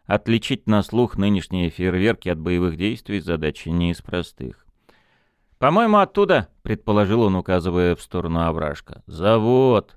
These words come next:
решительно сказал Сергей Арсентьевич. «Там завод.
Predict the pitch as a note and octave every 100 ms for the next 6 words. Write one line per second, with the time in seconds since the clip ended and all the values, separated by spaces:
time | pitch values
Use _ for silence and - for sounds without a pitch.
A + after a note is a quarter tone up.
0 | _ - A#2 B2+ G#2+ G#2 G2+ - G2 F#2+
1 | F#2+ - G2 E2+ F#2+ F#2 F2+ - F#2+ E2
2 | - D#2 - - _ _ A#2 D#3 A#2 F#2
3 | G#2+ G#2 A#2 F2+